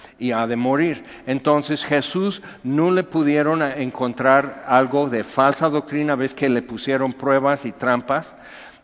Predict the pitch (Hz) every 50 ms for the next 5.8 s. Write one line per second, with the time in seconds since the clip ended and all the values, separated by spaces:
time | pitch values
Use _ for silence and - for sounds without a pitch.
0 | - - 143 135 127 - - 151 147 147 143 - - 135 120 127 139 139 156 160
1 | 165 156 151 147 139 139 131 131 135 151 185 185 156 - - - - - - -
2 | - _ _ _ _ _ _ _ _ _ _ _ _ _ - 110 107 104 110 113
3 | 113 113 - 123 123 127 127 131 - - - - 113 - - - 135 131 131 135
4 | 135 135 135 135 117 107 107 101 - - 120 104 92 - 143 131 135 139 139 135
5 | 135 127 127 - 131 127 120 123 123 120 120 - - 147 151